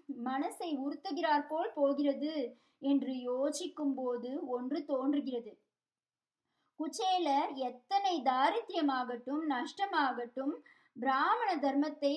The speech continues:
விடப்படாது என்று வாழ்ந்து எளிமையுடனும்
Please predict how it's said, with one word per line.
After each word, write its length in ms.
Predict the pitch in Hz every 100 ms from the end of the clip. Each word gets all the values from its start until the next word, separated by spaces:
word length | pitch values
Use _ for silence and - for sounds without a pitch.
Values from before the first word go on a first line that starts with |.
| 330
விடப்படாது 760 | 269 285 320 359 330 302 277 339 381 269 -
என்று 360 | 262 240 240 226
வாழ்ந்து 640 | 240 240 262 330 349 262 269 349 _ _ -
எளிமையுடனும் 1000 | 254 277 320 440 359 302 277 254 254